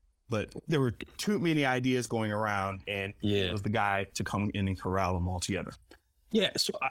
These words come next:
Speaker 2: I'm with you. I'm with you on that vibe to say a creative director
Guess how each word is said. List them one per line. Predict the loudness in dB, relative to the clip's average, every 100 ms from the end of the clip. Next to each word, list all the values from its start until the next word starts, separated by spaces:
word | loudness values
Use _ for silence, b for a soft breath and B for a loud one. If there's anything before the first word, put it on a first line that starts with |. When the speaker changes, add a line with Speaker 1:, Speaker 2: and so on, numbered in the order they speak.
| 0
Speaker 2:
I'm | 2 4
with | 2 2
you. | 2 4
I'm | 4 4
with | 4
you | 4
on | 4 2
that | 2
vibe | 2 4 4 2 0
to | -2
say | 0 2 2 2 2 -2 _ _ -6
a | -4
creative | 0 2 2
director | 2 2 0 0 0 2 0